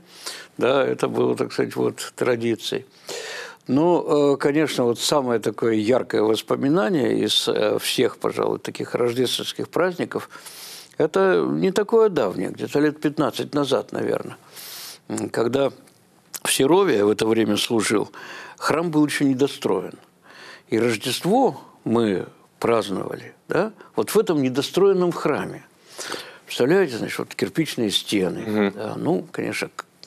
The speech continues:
Speaker 1: крыша, так сказать, вот, да, вот свод уже был, а вот, а из, из больших коробок, в которых был утеплитель, мы сделали такой своеобразный, значит, вот, э, такой иконостас,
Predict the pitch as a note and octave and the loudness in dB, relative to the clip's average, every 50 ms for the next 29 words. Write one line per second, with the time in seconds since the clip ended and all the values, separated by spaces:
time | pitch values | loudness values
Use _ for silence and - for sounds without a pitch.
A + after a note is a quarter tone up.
0 | - - - - - F#2+ G2+ G2+ - - - - - - - - - - - - | -20 -14 -12 -6 -2 -2 -2 -2 -2 -6 -8 -12 -14 -10 -10 -10 -10 -10 -14 -16
1 | - - A2+ A2 A2 - - - - - - - - - - - - - - - | -10 -4 -4 -2 -2 -2 -4 -8 -14 -16 -16 -16 -18 -18 -12 -8 -6 -4 -4 -4
2 | - - - A2 G#2 - - - A2+ A2 - G2+ - A2 A#2 B2 C#3+ D#3+ E3 D#3 | -4 -4 -4 -2 -2 -2 -4 -4 -4 -4 -4 -4 -2 0 2 2 4 4 2 0
3 | - - - - - - - - - A#2+ A#2 A#2+ A#2 A#2 A#2+ A2+ G#2+ - - - | -4 -16 -16 -16 -16 -16 -16 -10 -6 -2 0 2 2 4 4 2 2 0 -4 -18
4 | - - - - - - - A2 A2 A2 A2 A2 G2+ G2+ G2+ - - - - - | -18 -18 -18 -18 -14 -6 -4 -2 0 0 2 2 2 2 2 0 -2 -2 -2 -2
5 | - - - - - - C3+ - - - - - - - - B2+ B2 A#2+ A2+ - | 0 0 0 0 -2 -4 -6 -12 -12 -12 -12 -12 -12 -6 0 2 2 2 2 2
6 | C3 B2+ A#2 G#2 G2+ C3 B2+ - G#3+ G3 - - - D3+ C#3 D3+ F3 F3+ E3 C3 | 2 2 2 2 2 0 2 2 0 0 0 0 0 2 4 4 4 4 4 2
7 | A#2+ G2 - - - - C3+ - - C3 A#2+ A#2 A2 A2 G2+ A#2 B2 B2 A#2+ A#2 | 0 -2 -4 -12 -4 -4 -4 0 0 2 2 2 2 2 2 2 4 4 4 2
8 | - C#3 A#2+ - - C3 D#3 F3+ F3 - C#3 A2 G2 - - - - - - - | 2 0 0 2 2 2 4 4 2 2 0 0 0 -2 -12 -16 -18 -18 -20 -18
9 | - - A2+ A2+ A2 G2+ G#2 C3+ D#3 D#3 D3 C3+ B2+ A2+ - A#2 A2 C3+ C3 B2 | -10 -4 -2 -2 -2 0 2 4 6 6 6 4 4 2 0 -2 2 2 2 2
10 | - - B2+ A#2+ A#2+ B2 A#2 A2+ C3 C#3+ C#3+ B2 A#2 - C3 A#2+ A#2 A2 - - | 4 4 4 4 4 4 4 4 4 4 4 2 0 -4 -4 -4 -4 -2 -4 -4
11 | B2+ A#2+ - B2 A#2 G#2+ - - - - A2+ A2 G#2+ G#2+ G#2 G#2 G#2 G2 - G#2+ | -6 -4 -2 -2 -2 -2 -2 -4 -2 0 0 0 0 0 0 -2 -2 -4 -6 -6
12 | G2+ A#2 - F#2 G2 - - - G#2 - C3+ B2+ A#2+ A2 - B2 A2 A2 G2+ - | -8 -8 -8 -8 -10 -8 -8 -8 -2 2 2 2 2 2 0 -2 -2 0 -2 -2
13 | - - - A#2+ C3 C#3+ C#3 - - - | -2 -2 0 0 0 0 0 -2 -4 -8